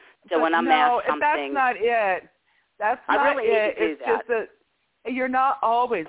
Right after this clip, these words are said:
Speaker 2: like that. But there
Speaker 1: I'm
Speaker 2: are
Speaker 1: sorry.
Speaker 2: times where there just are times, and that's when
Speaker 1: It's awful.
Speaker 2: um,
Speaker 1: It's awful. I know. It's terrible. I'm sorry.
Speaker 2: it's,
Speaker 1: I
Speaker 2: it's,
Speaker 1: mean that. You're right.
Speaker 2: it's okay.
Speaker 1: You're right.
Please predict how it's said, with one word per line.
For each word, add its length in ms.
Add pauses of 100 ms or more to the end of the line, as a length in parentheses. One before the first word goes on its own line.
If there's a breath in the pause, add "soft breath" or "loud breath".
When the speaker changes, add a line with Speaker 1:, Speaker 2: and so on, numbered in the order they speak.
Speaker 2:
like 260
that. 280 (580)
But 240
there 100
Speaker 1:
I'm 80
Speaker 2:
are 140
Speaker 1:
sorry. 460
Speaker 2:
times 120
where 520 (320)
there 200
just 300
are 160 (120)
times, 480 (500)
and 180
that's 240 (120)
when 480
Speaker 1:
It's 220
awful. 460 (180)
Speaker 2:
um, 280
Speaker 1:
It's 120
awful. 360
I 120
know. 380
It's 220
terrible. 440
I'm 120 (120)
sorry. 340
Speaker 2:
it's, 80
Speaker 1:
I 100
Speaker 2:
it's, 100
Speaker 1:
mean 220
that. 260 (100)
You're 200
right. 240
Speaker 2:
it's 80
okay. 140
Speaker 1:
You're 120
right. 300